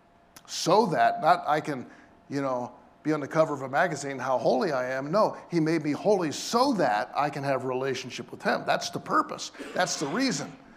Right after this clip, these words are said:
Not that you can brag about your good life. It's all for relationship. So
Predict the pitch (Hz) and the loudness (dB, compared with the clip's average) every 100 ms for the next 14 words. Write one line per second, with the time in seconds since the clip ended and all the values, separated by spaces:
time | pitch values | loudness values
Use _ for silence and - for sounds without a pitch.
0 | - - 185 196 165 196 196 151 135 165 | -20 -4 -2 -2 -2 0 0 -2 4 6
1 | 180 156 147 139 135 117 147 135 220 - | 6 2 0 0 -2 -4 -2 2 2 2
2 | - - - _ _ _ _ _ _ - | -4 -16 -20 _ _ _ _ _ _ -16
3 | - - - - - - 123 139 139 143 | -16 -16 -20 -20 -14 -4 0 2 2 0
4 | 143 143 - - - - - - - 147 | 0 -2 -4 -10 -12 -14 -16 -12 -2 -2
5 | - | -2